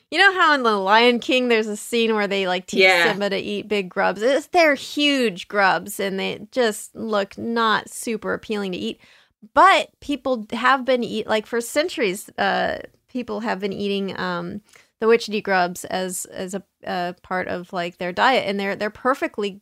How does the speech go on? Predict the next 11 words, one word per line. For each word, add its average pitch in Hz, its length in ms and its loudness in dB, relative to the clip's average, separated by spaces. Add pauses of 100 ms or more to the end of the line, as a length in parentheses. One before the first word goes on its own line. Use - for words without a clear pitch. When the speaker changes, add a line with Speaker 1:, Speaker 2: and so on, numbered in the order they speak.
Speaker 1:
good 226 240 -2
to - 160 -8
eat, 247 220 -4
and 190 120 -6
this 196 140 -8
guy 196 240 -2
survived 185 540 -4
by 185 100 -6
eating 190 320 -6
them. 185 220 -8 (440)
Uh, 180 320 0